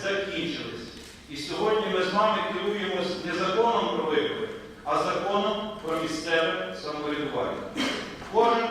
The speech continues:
має свої обов'язки. Від кожного львів'яни чекають не слів, а реальної роботи. Її вистачить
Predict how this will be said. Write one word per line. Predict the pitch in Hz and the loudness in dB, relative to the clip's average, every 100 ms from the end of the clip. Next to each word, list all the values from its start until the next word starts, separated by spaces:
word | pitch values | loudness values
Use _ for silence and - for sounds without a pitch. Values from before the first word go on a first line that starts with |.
| - | 0
має | 170 180 185 190 190 190 - | 4 4 4 2 0 -2 -4
свої | 143 139 139 - - | -6 -4 -4 -4 -4
обов'язки. | - 131 123 - - - - - - - - - | 0 2 2 -2 -4 -8 -10 -12 -14 -14 -14 -10
Від | 151 147 | -8 -4
кожного | 180 208 208 208 196 - | 4 6 6 2 2 2
львів'яни | - - - - - - | 2 2 2 2 -2 -4
чекають | 160 151 139 139 139 | 2 4 4 2 -2
не | 156 | -4
слів, | - - 185 220 220 - - - - | -6 -6 -2 -2 -2 -6 -10 -12 -2
а | 156 | 2
реальної | 156 160 - 185 185 175 | 6 6 6 4 0 0
роботи. | 165 165 - - - - - - - 135 | 0 -2 -6 -8 -10 -14 -18 -20 -20 -16
Її | 151 - 247 | -10 -4 -2
вистачить | 208 - - - - - - | 2 4 4 0 -4 -6 -10